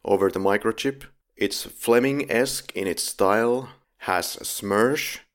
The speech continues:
and the character of Stromberg, his full name is now Sigmund Stromberg. And, um, there's also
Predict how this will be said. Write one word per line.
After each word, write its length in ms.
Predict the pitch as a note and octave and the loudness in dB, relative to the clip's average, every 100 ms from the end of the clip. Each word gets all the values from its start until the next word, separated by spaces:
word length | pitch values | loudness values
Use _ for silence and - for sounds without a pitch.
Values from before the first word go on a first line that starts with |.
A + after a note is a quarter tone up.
| _ - | _ -6
and 360 | F#2 F2+ F2+ - | -2 -2 -4 -8
the 100 | - | -14
character 720 | - G#2+ G2 - F#2 F2 D2 - _ _ - - - | -2 0 0 0 2 2 0 -6 _ _ -20 -18 -8
of 160 | - | -8
Stromberg, 640 | - - G2 F2+ E2+ D#2+ - - | -8 -4 -4 0 -2 -2 -8 -14
his 160 | F#2+ - | -10 -6
full 240 | G2 F#2 | -2 0
name 220 | F2 E2 | 0 -4
is 200 | D#2+ - | -6 -6
now 180 | F2 E2+ | -4 -2
Sigmund 600 | D#2+ - C3 C3 D#2 C2+ | -4 -4 -4 -4 -10 -10
Stromberg. 680 | - - B1+ B1 - - - - _ _ - - | -12 -10 -10 -8 -8 -8 -10 -20 _ _ -8 -2
And, 560 | F#2 F2+ F2+ F2+ F2 | 2 2 2 -2 -2
um, 360 | F2+ F2 F2+ - - | 0 0 -2 -8 -8
there's 240 | - G2 | -4 0
also 600 | - A2 - F#2 F2+ - | 2 2 4 2 2 0